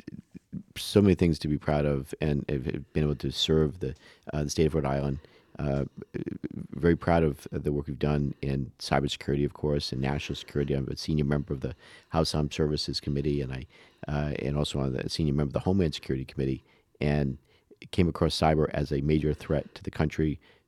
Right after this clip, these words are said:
both government and, and private sector, especially critical infrastructure. And we did a deep dive, and, and we worked hard to, to better protect the country in cyberspace. And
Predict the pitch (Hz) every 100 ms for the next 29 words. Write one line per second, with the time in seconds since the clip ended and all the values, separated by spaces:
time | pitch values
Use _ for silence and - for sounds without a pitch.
0 | _ 78 71 - 78 73 78 71 71 69
1 | 64 - 69 - 73 69 - 71 - 69
2 | 73 - 71 - 67 73 73 71 71 71
3 | - 76 - - _ - - 73 76 69
4 | 78 73 76 71 71 67 65 - 73 65
5 | - _ - - 90 82 82 - 78 73
6 | - 69 65 - _ - 64 64 - -
7 | _ - _ - - 82 - - 85 -
8 | - 73 71 - 73 67 - 71 71 -